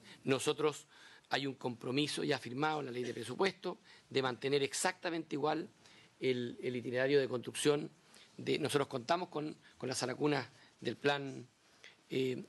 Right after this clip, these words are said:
Meta que está en, en, en, en ejecución, eh, la, está financiado y por tanto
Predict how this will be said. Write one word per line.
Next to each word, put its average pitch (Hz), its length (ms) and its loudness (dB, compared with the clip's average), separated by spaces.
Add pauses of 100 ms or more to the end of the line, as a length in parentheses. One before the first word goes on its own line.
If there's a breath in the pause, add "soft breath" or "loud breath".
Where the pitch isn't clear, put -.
(100)
Meta 156 340 2
que 147 80 -8
está 135 360 0
en, 123 300 -6
en, 120 340 -6
en, 120 320 -6
en 120 140 0
ejecución, 127 640 2 (600 loud breath)
eh, 120 440 4 (600)
la, 131 240 2 (260)
está 113 240 -4
financiado 185 720 2
y - 60 -10
por 123 140 -8
tanto 147 440 0